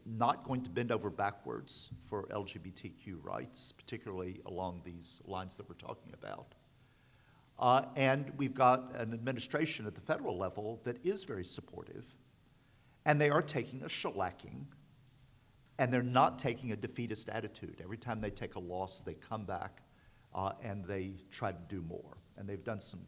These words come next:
good things for us so far on L G B T Q rights. Uh, and so I think it's not just legislators. I think it's administrators and legislators. And the most important variable we've not talked about,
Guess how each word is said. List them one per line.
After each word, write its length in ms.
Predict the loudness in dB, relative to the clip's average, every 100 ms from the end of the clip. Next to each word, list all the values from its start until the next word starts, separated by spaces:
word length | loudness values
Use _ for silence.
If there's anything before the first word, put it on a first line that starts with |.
| -4
good 180 | -4 -2
things 240 | -6 -8
for 220 | -8 -8
us 80 | -6
so 140 | -8
far 200 | -8 -8
on 120 | -8 -8
L 100 | -10
G 100 | -14 -20
B 60 | -20 -16
T 100 | -14
Q 260 | -4 -2
rights. 520 | 4 4 4 0 -10 -10 -20 -20 -20 -20 -20 -2
Uh, 140 | -2 2
and 180 | 2 0 0
so 160 | 2
I 40 | 6
think 140 | 6
it's 160 | 4 2
not 180 | 2 2
just 200 | -4 -2
legislators. 920 | -2 -2 -6 -8 -12 -14 -14 -14 -16 -20 -20 -20 -10 -2
I 60 |
think 140 | 0 0
it's 160 | -4
administrators 1160 | -6 -6 -4 -2 -2 -2 0 0 0 -6 -8 -12 -18 -20 -20 0
and 220 | 2 2
legislators. 840 | 2 0 0 -4 -4 -8 -10 -14 -16 -20 -20 -20 -20 -4
And 260 | 0 0 -2 -6
the 80 | 0
most 320 | 4 4 4
important 400 | -2 -2 -2 -2
variable 360 | -2 -2 -2 -4
we've 220 | -6 0
not 280 | 0 0 -4
talked 300 | -4 -4 -6
about, 320 | -6 -10